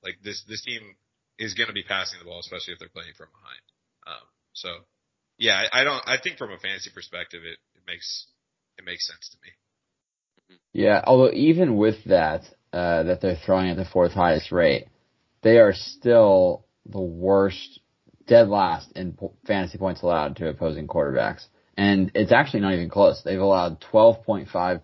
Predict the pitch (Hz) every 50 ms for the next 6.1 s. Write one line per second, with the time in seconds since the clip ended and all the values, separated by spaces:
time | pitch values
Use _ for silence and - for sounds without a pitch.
0 | _ _ - 95 90 85 87 82 - 87 - 92 87 82 - - - 87 82 78
1 | 78 71 65 - _ _ - 92 85 80 90 85 82 76 78 73 - - 82 80
2 | 71 71 71 65 67 - - _ _ _ _ _ _ _ _ - - 85 85 85
3 | 82 82 80 87 90 87 87 90 90 90 - - - 90 90 90 90 85 - -
4 | 85 - - - - 95 95 95 - - 92 85 78 73 - 90 85 76 - -
5 | _ - 101 95 - - 101 95 90 87 - - 90 78 69 69 78 73 65 57
6 | 53 -